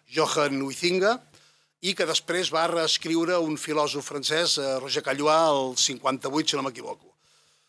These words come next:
El llibre d'un, Homo Ludens, i el de l'altre, els jocs,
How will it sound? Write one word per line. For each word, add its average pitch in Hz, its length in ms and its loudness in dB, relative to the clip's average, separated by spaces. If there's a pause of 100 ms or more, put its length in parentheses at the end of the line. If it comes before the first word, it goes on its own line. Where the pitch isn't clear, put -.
(460)
El 135 400 2
llibre 160 320 0
d'un, 208 320 -2
Homo 156 320 0
Ludens, 151 800 -2
i 139 160 -8
el 139 80 0
de 135 80 -2
l'altre, 170 400 2 (240)
els 127 240 -8
jocs, - 560 2